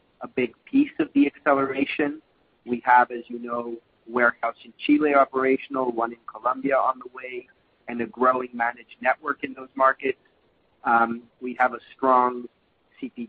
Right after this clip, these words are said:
G business. So in a way, they, they, it,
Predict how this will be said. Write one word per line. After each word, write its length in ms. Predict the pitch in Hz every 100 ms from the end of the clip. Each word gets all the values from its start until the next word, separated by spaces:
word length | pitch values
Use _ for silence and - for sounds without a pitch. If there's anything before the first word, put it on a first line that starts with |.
| -
G 340 | 127 139 139 _ _
business. 460 | 139 139 131 131 131 - _ _ _ -
So 140 | 139
in 100 | 151
a 80 | 151
way, 420 | 143 160 180 185 - _ _ -
they, 200 | 139 - 143
they, 340 | 139 143 143
it, 140 | -